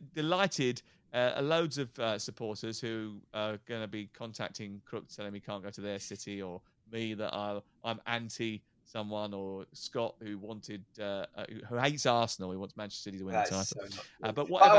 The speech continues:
Speaker 2: Oh, by the
Speaker 1: happens in the
Speaker 2: way,
Speaker 1: title, it's going to be exciting.
Speaker 2: by the way, Crookie saying on, uh, TalkSport yesterday that I was scathing about Marcus Rashford. W-, was I scathing about Rashford, or did I say,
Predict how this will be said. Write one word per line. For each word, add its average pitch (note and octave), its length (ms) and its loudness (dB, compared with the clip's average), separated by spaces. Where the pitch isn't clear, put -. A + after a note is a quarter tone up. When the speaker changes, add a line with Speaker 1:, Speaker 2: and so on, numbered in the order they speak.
Speaker 2:
Oh, - 40 0
by G#3 160 12
the F#3+ 60 8
Speaker 1:
happens - 0 -
in F#3 40 6
the F#3 60 12
Speaker 2:
way, D#3+ 80 12
Speaker 1:
title, C3+ 180 8
it's - 120 -10
going B2 260 0
to B2 80 -8
be A#2 320 -2
exciting. B2+ 680 0
Speaker 2:
by D#3+ 60 8
the D#3 100 4
way, D3+ 260 10
Crookie D3+ 360 -2
saying C#3+ 380 4
on, C3+ 260 4
uh, B2+ 320 6
TalkSport C3+ 580 -2
yesterday A#2+ 540 0
that B2 140 6
I B2 80 6
was A#2+ 120 -2
scathing B2 520 0
about A#2+ 280 4
Marcus A#2+ 360 2
Rashford. A#2+ 600 -4
W-, C#3+ 160 2
was D3+ 200 8
I D3 100 8
scathing D3+ 480 2
about D3 240 4
Rashford, D3+ 320 0
or C#3 120 4
did B2 160 -2
I B2+ 60 6
say, A#2+ 340 4